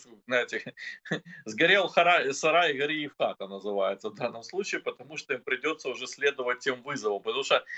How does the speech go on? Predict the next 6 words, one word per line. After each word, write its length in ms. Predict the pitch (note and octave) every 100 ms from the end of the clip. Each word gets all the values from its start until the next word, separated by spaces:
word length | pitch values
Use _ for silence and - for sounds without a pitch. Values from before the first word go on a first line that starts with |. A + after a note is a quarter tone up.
| - -
о 100 | C3
том, 320 | - F#3 F#3
что 320 | E3+ - D#3 C#3+
абсолютно 520 | - D#3+ E3 E3 C3+
бесхребетная 840 | B2 C3 - D3+ C#3 D3 C3+ C3+
политика, 840 | C3 C#3 C#3 G3 - D3 B2 A2